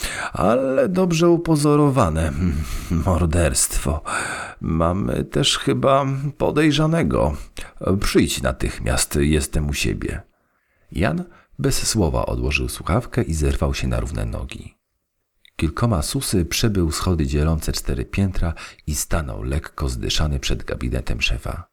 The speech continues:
Powiadomiona sekretarka wpuściła go natychmiast dalej bez zbędnych ceregieli. W środku czekali już w komplecie uczestnicy wczorajszego spotkania.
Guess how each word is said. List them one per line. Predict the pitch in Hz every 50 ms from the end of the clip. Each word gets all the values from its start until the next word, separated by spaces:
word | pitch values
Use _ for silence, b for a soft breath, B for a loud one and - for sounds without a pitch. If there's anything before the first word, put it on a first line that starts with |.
| _
Powiadomiona | - - - 113 104 110 104 117 139 151 143 113
sekretarka | - - - - 82 80 - 120 113 - - - 90
wpuściła | - - - 85 - - - 110 95 85
go | 80 73
natychmiast | 67 65 64 - - 76 - - - 67 - - 69
dalej | 67 69 73 98 107 107 98
bez | 82 73 71 69 - -
zbędnych | 64 67 64 - 69 69 69 67 69 69 -
ceregieli. | - - 65 58 65 64 64 64 57 90 90 - - _ B B B B B B B B
W | B -
środku | - 92 98 - - - - 92
czekali | - - 80 - - 82 76 67 58
już | 55 57 71 - -
w | - -
komplecie | - 69 64 - - 76 76 - - 71
uczestnicy | 65 - - 73 69 - - 69 - - 73 69 - B B B B B B
wczorajszego | - - 87 82 80 76 - - 67 65 76 -
spotkania. | - - - - - - - 50 50 - - 87